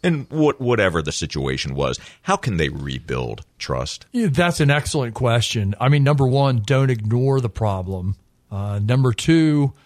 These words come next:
Speaker 2: um, we need to be open honest, accountable, i-, admit where we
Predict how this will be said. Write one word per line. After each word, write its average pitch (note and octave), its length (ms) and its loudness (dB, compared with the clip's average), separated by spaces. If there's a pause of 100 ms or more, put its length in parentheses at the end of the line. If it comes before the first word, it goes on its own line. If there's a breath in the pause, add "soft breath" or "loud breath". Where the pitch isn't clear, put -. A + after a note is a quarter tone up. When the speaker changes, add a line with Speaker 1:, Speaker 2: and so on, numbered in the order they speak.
(460 soft breath)
Speaker 2:
um, A#2+ 500 0 (680)
we D3+ 400 2
need E3 300 2
to C3+ 540 2 (120)
be C3 480 2
open D3 640 2 (300)
honest, B2+ 600 0 (160)
accountable, B2 920 0 (560 soft breath)
i-, B2 240 -2
admit C3 440 4
where C#3 220 2
we C3 540 0